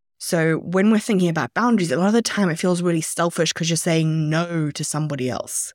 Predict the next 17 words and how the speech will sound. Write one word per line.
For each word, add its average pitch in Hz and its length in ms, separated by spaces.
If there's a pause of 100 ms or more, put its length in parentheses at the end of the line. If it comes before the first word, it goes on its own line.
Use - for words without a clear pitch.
(140)
I 190 60
want 220 280
you 285 80
to 233 80
think 202 240
about, 147 540
what 185 260
are 254 60
you 262 120
saying 185 460
yes 190 540
to 147 400 (100)
by 170 220
enforcing 165 560
that 160 200
boundary? 143 440 (760)
So 160 440